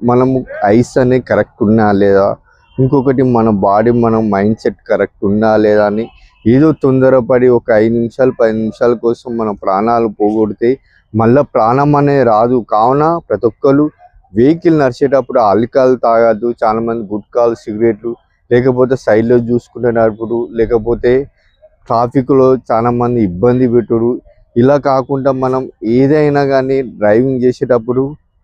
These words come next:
నిదానమే ప్రధానం అని చాలా దిక్కుల బోర్డులనే ఉంటాయి.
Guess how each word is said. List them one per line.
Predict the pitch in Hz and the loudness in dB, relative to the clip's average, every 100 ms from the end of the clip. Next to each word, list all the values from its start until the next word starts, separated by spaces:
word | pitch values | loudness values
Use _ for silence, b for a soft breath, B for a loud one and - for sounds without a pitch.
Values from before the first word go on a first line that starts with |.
| _ 110 | _ 0
నిదానమే | 123 143 143 151 147 147 | 2 2 2 2 0 -2
ప్రధానం | 131 120 117 131 131 131 | 0 0 2 0 0 -2
అని | 127 131 | -4 -4
చాలా | 127 123 113 123 | -4 -2 -2 -2
దిక్కుల | 123 131 131 | -4 -2 -2
బోర్డులనే | 110 101 117 123 120 117 | 0 -4 0 0 0 -2
ఉంటాయి. | 117 104 120 | -4 -2 -2